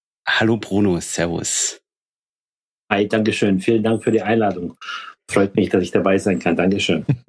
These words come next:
Speaker 1: <laughs> Wir wollen heute in der Folge einfach mal beleuchten, macht Social Media für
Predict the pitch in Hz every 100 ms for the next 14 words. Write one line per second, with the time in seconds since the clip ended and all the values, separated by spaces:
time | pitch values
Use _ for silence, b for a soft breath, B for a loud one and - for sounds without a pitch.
0 | - - - - - 101 98 131 123 127
1 | 131 113 101 104 113 117 113 - 104 117
2 | 110 107 101 87 92 113 - 101 101 98
3 | 120 - 127 127 - 120 120 120 113 110
4 | - 104 104